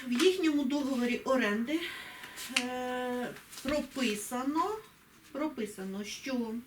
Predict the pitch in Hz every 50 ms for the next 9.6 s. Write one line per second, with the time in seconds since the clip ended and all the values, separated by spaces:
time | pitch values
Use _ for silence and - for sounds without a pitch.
0 | - - - - - - - 277 262 - 269 254 277 277 269 - 294 277 269 285
1 | 254 247 254 247 247 - 269 254 254 247 233 196 208 220 220 208 208 202 196 233
2 | 233 233 269 277 311 311 320 320 320 320 311 311 311 302 277 294 294 262 262 269
3 | 254 240 233 - 247 240 233 233 226 220 208 214 202 202 226 262 294 285 277 262
4 | - - 320 330 330 339 349 349 269 269 247 226 208 208 - 196 185 185 196 202
5 | 220 262 302 330 - - - - - 208 214 214 226 247 269 269 262 247 240 -
6 | - - 185 170 - - - - - - - - - - - - - - - -
7 | - - - - - 214 214 214 214 214 208 208 196 - - - - - - -
8 | - - 302 294 285 269 269 262 - - 226 226 233 226 - 285 269 262 247 240
9 | 233 202 226 226 226 240 262 285 311 320 320 320